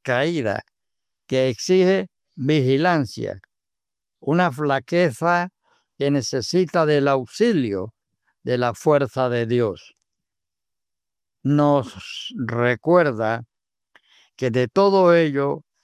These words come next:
hemos de ser salvados y nos llena de gratitud y amor hacia Jesús, nuestro Redentor.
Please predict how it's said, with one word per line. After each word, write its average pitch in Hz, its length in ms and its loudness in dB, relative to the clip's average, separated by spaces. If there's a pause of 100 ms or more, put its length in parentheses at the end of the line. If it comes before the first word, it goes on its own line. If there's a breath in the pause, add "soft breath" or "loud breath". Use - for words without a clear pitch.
(160)
hemos 160 380 0
de 131 140 0
ser 185 440 0 (320)
salvados 117 960 -4 (600 soft breath)
y 127 140 0
nos 123 220 0
llena 151 440 0
de 139 140 0
gratitud 127 760 -2
y 131 140 0
amor 180 540 0 (520 soft breath)
hacia 127 360 -2
Jesús, 135 640 -2 (540)
nuestro 143 760 2
Redentor. 139 1300 -2